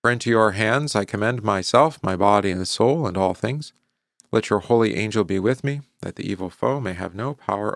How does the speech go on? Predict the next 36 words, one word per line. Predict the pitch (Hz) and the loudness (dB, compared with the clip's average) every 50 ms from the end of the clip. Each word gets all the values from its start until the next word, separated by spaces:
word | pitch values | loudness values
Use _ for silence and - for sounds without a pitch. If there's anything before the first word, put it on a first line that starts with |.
| - | -4
over | 98 90 85 87 87 | -6 -6 -6 -6 -8
me. | 87 87 87 87 - _ _ _ _ _ _ _ _ - | -8 -10 -10 -12 -14 _ _ _ _ _ _ _ _ -6
Amen." | - 98 113 120 117 123 131 101 - - _ _ _ _ _ _ _ _ _ - - - _ _ _ _ _ _ _ - _ _ - | -4 -4 -2 -2 -2 -4 -6 -6 -8 -14 _ _ _ _ _ _ _ _ _ -20 -20 -20 _ _ _ _ _ _ _ -20 _ _ -2
Let | - 110 110 | 2 4 4
us | 117 110 - - | 4 4 2 4
bless | - 117 117 107 - | 4 4 4 4 6
the | - 123 | 4 6
Lord. | 123 151 180 165 117 90 87 - _ _ _ _ _ _ | 8 8 8 6 6 2 -2 -14 _ _ _ _ _ _
Thanks | - 101 98 90 - | -4 -4 -2 -2 -2
be | - 110 95 | 0 0 0
to | - - | 0 2
God. | - 117 120 110 95 90 - _ _ _ _ _ _ _ _ - | 2 4 4 4 0 -4 -10 _ _ _ _ _ _ _ _ -6
The | 92 | -2
grace | 87 101 104 104 - | 2 4 4 4 4
of | - 101 | 2 2
our | 95 101 104 | 4 6 6
Lord | 104 104 104 110 113 107 | 6 6 6 6 6 4
Jesus | - - 107 98 110 110 - | 4 2 2 2 2 0 0
Christ | - - 107 110 123 135 - - - | 0 2 2 4 4 2 0 -2 -4
and | 107 95 | -4 -2
the | 95 92 | 0 2
love | 95 92 85 | 2 2 2
of | 87 92 - | 0 -2 2
God | - 107 107 117 131 127 | 4 6 6 6 6 4
and | 123 107 | 2 0
the | 95 92 | -4 -4
communion | - 101 95 101 120 139 143 135 131 | -4 -2 -2 0 0 0 0 -2 -2
of | 131 117 | -2 0
the | - 120 | 0 0
Holy | 107 117 120 120 | 2 2 2 2
Spirit | 117 - - - 123 127 147 143 - _ _ _ _ _ _ _ _ - | 0 -2 0 2 4 4 2 0 -4 _ _ _ _ _ _ _ _ -8
be | - | -6
with | 92 87 87 - - | -4 -2 -2 -2 -2
you | 95 92 | 0 2
all. | 98 110 123 120 110 _ _ _ _ _ _ _ _ _ - | 2 4 2 2 0 _ _ _ _ _ _ _ _ _ -2
Amen. | 90 98 113 107 90 90 101 101 90 82 | 0 0 0 0 0 0 0 -2 -2 -6